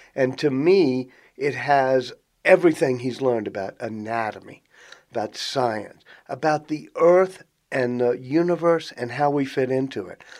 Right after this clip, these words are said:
And it has, like a lot of his paintings, a river that seems to flow from ancient history, the jagged mountains in the background, and then come through civilization and then wind into the blood and body and soul of the por-, of the,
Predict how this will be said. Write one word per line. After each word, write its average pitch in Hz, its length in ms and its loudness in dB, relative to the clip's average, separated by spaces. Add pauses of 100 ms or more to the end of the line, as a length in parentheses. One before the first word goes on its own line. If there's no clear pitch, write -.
(160)
And 143 140 -2
it 135 140 -4
has, 151 340 4
like 139 180 4
a 135 60 2
lot 131 300 2
of 135 80 -6
his 127 160 -6
paintings, 123 500 -2
a 127 60 2
river 123 500 -2 (300)
that 123 160 4
seems 185 380 0
to 151 100 -2
flow 151 360 0
from 120 220 -4
ancient 135 460 -2
history, 117 420 -2
the 92 140 -8
jagged 120 500 -2
mountains 117 480 -4 (320)
in 131 120 -4
the 120 60 2
background, 123 760 4
and 120 180 -4
then 123 120 2
come 143 280 0
through 139 180 -4
civilization 127 1000 2 (320)
and 127 160 2
then 127 200 2
wind 127 540 6
into 131 300 -4
the 120 120 0
blood 123 440 2
and 117 180 -2
body 120 420 4
and 104 160 -2
soul 120 640 4 (320)
of 117 200 -2
the 113 80 -4
por-, 131 340 4
of 113 260 0
the, 117 160 2